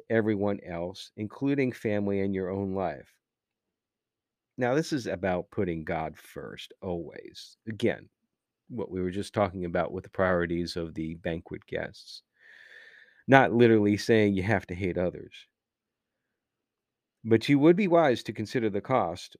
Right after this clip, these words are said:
of following, because otherwise you might start and not continue. You know, I kinda like, you, you, you make, you gotta make sure that, like, when you're building a house, that you have the funds secured before you start pouring the foundation.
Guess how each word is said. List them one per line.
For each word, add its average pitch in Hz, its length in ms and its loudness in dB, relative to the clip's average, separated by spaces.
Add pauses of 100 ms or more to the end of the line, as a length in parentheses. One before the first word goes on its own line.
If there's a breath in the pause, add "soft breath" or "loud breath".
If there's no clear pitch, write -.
of 101 160 -4
following, 90 520 0
because 95 320 -6
otherwise 110 400 4
you 107 80 -2
might 110 200 2
start 113 260 2
and 98 80 -2
not 98 160 0
continue. 95 540 -6 (1500)
You 104 100 -6
know, 82 140 -4
I 85 120 -4 (580)
kinda 104 200 -2
like, 92 280 0 (720)
you, 95 200 -10
you, 82 240 -14 (440)
you 107 180 0
make, 113 300 2
you 113 100 -2
gotta 117 160 6
make 104 160 2
sure 107 260 4
that, 90 80 2
like, 90 160 0
when 101 120 -2
you're 92 100 0
building 95 320 0
a 78 60 -6
house, 90 280 -2
that 87 160 -12
you 90 100 -4
have 87 140 -4
the 90 80 -10
funds 92 300 -6
secured 87 500 -2 (360 soft breath)
before 104 300 2
you 90 80 2
start 85 300 -2
pouring 90 280 -2
the 78 80 -8
foundation. 90 600 -4